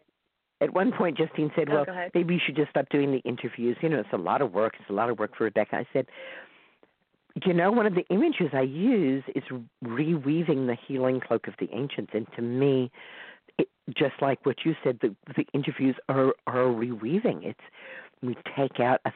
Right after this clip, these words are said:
Speaker 1: thread and we look at that thread and we understand how it weaves into that healing cloak. So thank you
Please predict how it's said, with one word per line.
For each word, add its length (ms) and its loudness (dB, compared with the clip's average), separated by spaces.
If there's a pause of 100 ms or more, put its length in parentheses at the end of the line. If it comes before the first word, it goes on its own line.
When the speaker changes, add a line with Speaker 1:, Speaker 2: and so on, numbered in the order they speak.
(140)
Speaker 1:
thread 280 2
and 140 0
we 80 0
look 220 -2
at 100 -2
that 140 -4 (120)
thread 200 -2
and 80 -2
we 180 -4
understand 540 -2
how 220 0
it 120 2 (380)
weaves 580 2 (140)
into 240 0
that 160 2 (160)
healing 280 -6 (120)
cloak. 300 -6 (600)
So 180 2 (160)
thank 280 0
you 80 2